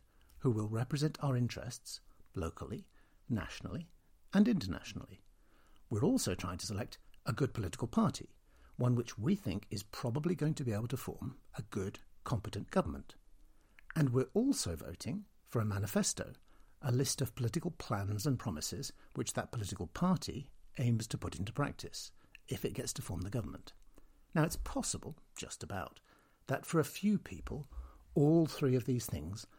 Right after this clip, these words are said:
line up perfectly. Their first choice of candidate is also a member of the political party which they think is the best, and everything in that political party's manifesto is exactly what they think should happen. But let's be honest,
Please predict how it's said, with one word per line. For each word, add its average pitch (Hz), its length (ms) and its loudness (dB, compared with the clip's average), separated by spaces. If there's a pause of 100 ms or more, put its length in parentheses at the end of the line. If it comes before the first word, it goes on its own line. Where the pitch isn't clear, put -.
(120)
line 113 360 4
up 98 220 -4 (160)
perfectly. - 640 -4 (680)
Their 104 140 0
first - 360 4
choice 104 240 0
of 113 100 -4
candidate 143 520 0 (400)
is 127 160 0
also 196 400 4
a - 100 -4
member 113 300 4
of - 140 -4
the 117 80 -2
political 135 400 0
party 123 360 -2
which 95 220 -4
they 107 160 -2
think 101 240 -4
is 85 120 -4
the 85 100 -6
best, - 520 -4 (240)
and 131 160 0 (140)
everything 135 480 4
in 104 80 2
that - 160 -2
political 120 320 0
party's 110 360 -2
manifesto 117 600 0
is 156 180 2
exactly 151 680 2
what 120 200 0
they 110 140 0
think 92 240 -4
should 101 160 -2
happen. - 280 -4 (880)
But 147 120 -2
let's 175 180 -2
be 85 120 -2
honest, - 380 -6